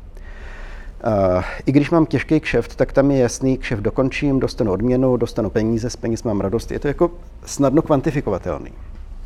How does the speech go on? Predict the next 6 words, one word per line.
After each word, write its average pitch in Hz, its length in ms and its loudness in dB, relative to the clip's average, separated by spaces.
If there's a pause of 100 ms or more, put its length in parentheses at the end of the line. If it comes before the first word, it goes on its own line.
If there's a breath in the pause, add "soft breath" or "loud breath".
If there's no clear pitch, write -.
(840)
Zatímco 127 420 0
i 147 60 2
když 139 160 -2
se 156 80 -4
snažím 139 320 0
doma, 135 400 4